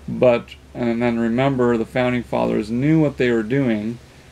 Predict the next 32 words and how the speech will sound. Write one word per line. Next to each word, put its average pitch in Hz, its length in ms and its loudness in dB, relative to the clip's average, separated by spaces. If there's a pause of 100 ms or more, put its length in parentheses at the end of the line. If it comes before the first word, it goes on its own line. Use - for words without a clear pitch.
(240)
Uh, 107 180 -2
they 117 180 4
even 120 340 0
admitted 127 560 2
they 117 180 -2
were 113 440 0
letting 117 440 -2 (720)
future 160 320 0
generations 117 640 -2
decide 123 540 -2
the 110 80 -8
slavery 113 380 -4
question. - 440 -8 (440)
They 120 100 0
just 120 320 0
did 123 200 2
what 123 180 0
they 113 120 0
could 131 300 0
to 120 80 -2
appease 170 460 2
the 156 80 -2
South, 147 640 0
to 117 80 -8
get 117 300 -4
the, 117 320 2 (600)
uh, 107 220 0 (100)
Constitution 123 720 -2
ratified, 135 580 0
passed, 127 480 0 (680)
and, 113 460 2
uh, 110 400 2